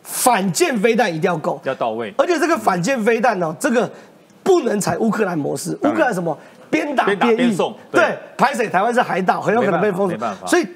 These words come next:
Speaker 1: 到底，
Speaker 2: 对。
Speaker 1: 第一个，台湾需要多少反舰飞弹？第二个，我们这个强化F十六的制空制海作战能力
Speaker 2: 嗯哼。
Speaker 1: 够了吗？
Speaker 2: 这当然哈，你说我们的反舰飞弹现在够不够？刚正好把现有的，不管是雄二、雄三，还有现有的鱼叉飞弹做了一个统计。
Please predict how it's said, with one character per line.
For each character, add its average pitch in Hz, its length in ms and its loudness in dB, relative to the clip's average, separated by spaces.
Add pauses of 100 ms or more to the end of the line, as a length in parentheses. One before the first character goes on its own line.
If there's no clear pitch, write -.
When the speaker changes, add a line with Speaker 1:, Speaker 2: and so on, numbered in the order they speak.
Speaker 1:
到 311 220 2
底， 190 140 -6
Speaker 2:
对。 165 40 -6 (400)
Speaker 1:
第 247 140 0
一 220 40 0
个， 190 140 0
台 165 220 -2
湾 220 120 0
需 196 120 0
要 202 80 0
多 180 180 -2
少 160 120 -2
反 131 180 -8
舰 151 120 -4
飞 147 180 -6
弹？ 131 160 -10 (300)
第 277 100 2
二 294 100 0
个， 208 80 2
我 185 120 0
们 175 120 2
这 233 80 2
个 233 80 2
强 - 380 -2
化 220 160 4
F 180 220 -2
十 - 260 -4
六 196 200 4
的 165 140 2
制 294 320 -2
空 196 260 0
制 208 140 -2
海 170 120 -2
作 185 140 -4
战 180 140 2
能 151 100 0
力 196 160 2
Speaker 2:
嗯 135 140 -8
哼。 143 240 -10
Speaker 1:
够 262 180 2
了 180 80 -2
吗？ 165 280 -2 (300)
Speaker 2:
这 185 120 -2
当 233 180 0
然 123 180 -2
哈， 113 240 -2 (300)
你 127 160 -2
说 190 300 2
我 147 120 2
们 110 160 -2
的 120 140 2
反 95 180 -2
舰 143 160 -2
飞 139 140 0
弹 123 180 -2
现 147 300 0
在 110 180 0
够 117 160 0
不 95 120 -6
够？ 95 140 -2
刚 139 200 -2
正 135 160 -2
好 123 140 2
把 90 200 -2
现 170 280 -2
有 95 100 -4
的， 90 140 -4
不 143 200 -4
管 110 160 0
是 123 220 -4
雄 113 260 -2
二、 131 140 2
雄 101 300 -6
三， 127 280 0
还 113 120 0
有 95 80 0
现 147 160 -6
有 107 60 -2
的 95 60 -6
鱼 98 140 -6
叉 127 160 0
飞 131 160 -2
弹 117 140 0
做 170 120 -2
了 127 60 0
一 - 0 -
个 120 80 0
统 101 240 -8
计。 135 240 -6